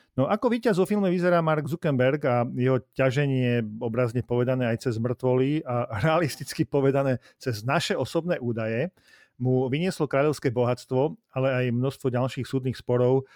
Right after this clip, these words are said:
a názov Facebook sa stal takým nepohodlným. Bratia Winklemovci dostali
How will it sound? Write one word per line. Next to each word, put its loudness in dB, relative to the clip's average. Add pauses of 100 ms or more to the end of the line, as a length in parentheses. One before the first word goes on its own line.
(320)
a 0
názov 0
Facebook 0
sa 0
stal 0
takým -2
nepohodlným. 0 (500)
Bratia 2
Winklemovci 0
dostali 2